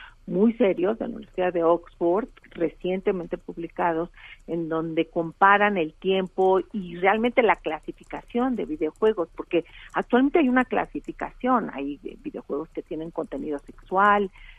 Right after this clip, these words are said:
eh, y, y que avanzas matando y degollando, etcétera.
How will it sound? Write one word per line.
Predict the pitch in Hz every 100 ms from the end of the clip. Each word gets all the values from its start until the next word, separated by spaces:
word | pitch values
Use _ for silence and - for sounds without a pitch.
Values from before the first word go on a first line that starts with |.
| _
eh, | 165 160 151 151 -
y, | 165 165 160 156 -
y | 170 165 165 -
que |
avanzas | 135 147 160 - 131 -
matando | - - 180 214 190 170
y | 156
degollando, | 123 - 175 190 208 190 151
etcétera. | 139 - - - -